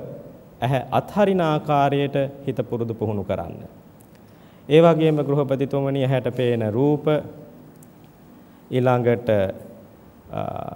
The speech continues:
ඇහත් රූපත් දෙක නිසා ඇතිවෙන දැනීම, චක්කු විඥානය, ඊළඟට ඒ චක්කු විඥානය මුල් කරගෙන ඇතිවෙන ස්පර්ශය, ඒ ස්පර්ශය නිසා හට ගන්නා සැප දුක් උපේක්ෂා වේදනා,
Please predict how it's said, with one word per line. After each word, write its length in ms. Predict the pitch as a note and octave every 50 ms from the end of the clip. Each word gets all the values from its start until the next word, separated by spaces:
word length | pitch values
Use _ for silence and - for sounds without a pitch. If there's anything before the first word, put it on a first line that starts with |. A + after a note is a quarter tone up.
| - - - - - - - - - - - - - -
ඇහත් 320 | C#3 C#3+ D3 D3 C#3+ D3
රූපත් 400 | C#3 C#3+ C#3+ C3 A#2 C3+ B2+ B2 A#2+
දෙක 160 | A#2+ B2+ B2
නිසා 360 | C3+ B2+ B2+ A#2 - C3 A#2+
ඇතිවෙන 480 | A#2+ A2+ A2 A#2 B2 A2+ A2+ A2 A2 G2
දැනීම, 540 | G2 A2 A#2 B2+ C#3+ D#3+ E3 E3 E3 D#3+ D#3+ D#3
චක්කු 320 | D3+ - B2+ B2 - - C3
විඥානය, 640 | B2 B2 A#2+ A#2+ C3 C#3 D3 D#3 D#3+ D#3+ D#3 D#3+ D#3+ D#3+ D#3+ D#3+ - - - - - - - - - -
ඊළඟට 600 | - C3 B2+ C3 C3 C3 B2 A#2+ B2+ A#2+ - - _ _ _ _ _ _ - - - - - - - - -
ඒ 400 | C3 C3 B2 A#2+ A2 G#2+ G2+ F#2+
චක්කු 320 | - C3 A#2+ A#2+ B2 -
විඥානය 520 | D3 D3 C#3+ D3 D3 C#3+ C#3 C#3 C3+ C3+ C3+
මුල් 240 | C3+ C3 C3 C3 A#2+
කරගෙන 380 | - C3 B2+ B2+ B2 B2+ B2
ඇතිවෙන 340 | B2 A#2+ A#2 C3 A#2+ A#2 A2
ස්පර්ශය, 640 | G#2 G#2 - - C3 C#3 D3 D3 D3+ D3 - E3 D#3 D#3 D#3 -
ඒ 180 | - A#2+ A#2
ස්පර්ශය 520 | A2 A#2+ - C3+ C3+ C3+ C3+ C3+ C#3+ C3+ C3
නිසා 320 | C3 B2+ B2+ - C3 B2
හට 240 | B2 B2+ A2 - A2+
ගන්නා 360 | A2 A#2+ A#2 A#2 A#2 A2+ A2+
සැප 200 | A2+ - A#2 G#2 A2+
දුක් 240 | A2 G#2+ A2 G#2 -
උපේක්ෂා 520 | G#2+ G2+ A2 G#2+ G#2+ G#2+ - A2 G2+ G2
වේදනා, 640 | G2 G#2+ B2+ C#3 C#3+ C#3+ D#3 D#3 D#3 D#3 D#3 D#3